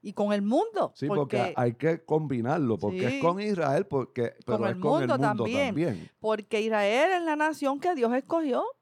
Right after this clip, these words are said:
Speaker 1: para tener tratos, y no solo con Israel, sino también con todo el mundo, y poder así demostrar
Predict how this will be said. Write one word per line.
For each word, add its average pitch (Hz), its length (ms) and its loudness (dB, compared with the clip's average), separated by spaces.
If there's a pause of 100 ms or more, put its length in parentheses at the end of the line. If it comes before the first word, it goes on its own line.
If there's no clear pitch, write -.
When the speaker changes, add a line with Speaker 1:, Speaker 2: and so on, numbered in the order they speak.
(180)
Speaker 1:
para 202 240 0
tener 202 300 -6
tratos, 226 720 -4 (460)
y 214 160 -4
no 208 160 0
solo 214 340 2
con 311 200 0
Israel, 320 640 0
sino 214 500 -8 (140)
también 208 800 -2 (300)
con 220 220 -2
todo 208 200 2
el 247 100 4
mundo, 277 560 2
y 240 100 -6
poder 190 340 0
así 240 240 -2
demostrar 247 720 -2